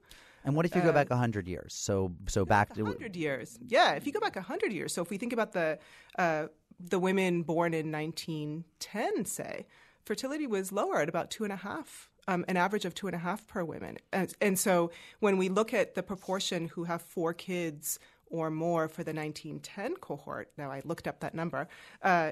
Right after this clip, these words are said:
Speaker 2: it was twenty-one percent. And
Speaker 1: Oh.
Speaker 2: so,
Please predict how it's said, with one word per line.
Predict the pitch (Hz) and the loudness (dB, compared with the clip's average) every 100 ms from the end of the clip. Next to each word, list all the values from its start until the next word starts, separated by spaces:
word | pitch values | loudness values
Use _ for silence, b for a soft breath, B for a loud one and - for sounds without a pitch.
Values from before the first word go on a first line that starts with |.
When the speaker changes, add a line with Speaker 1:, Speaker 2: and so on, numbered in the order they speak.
| - | -2
Speaker 2:
it | 196 | -4
was | |
twenty-one | 214 - 202 190 277 | -2 -2 0 0 -2
percent. | 320 170 - 165 - - - _ _ _ _ _ - - | -4 -6 -6 -6 -8 -10 -12 _ _ _ _ _ -12 0
And | 143 | 0
Speaker 1:
Oh. | |
Speaker 2:
so, | - 170 160 156 156 | 2 0 0 -2 -6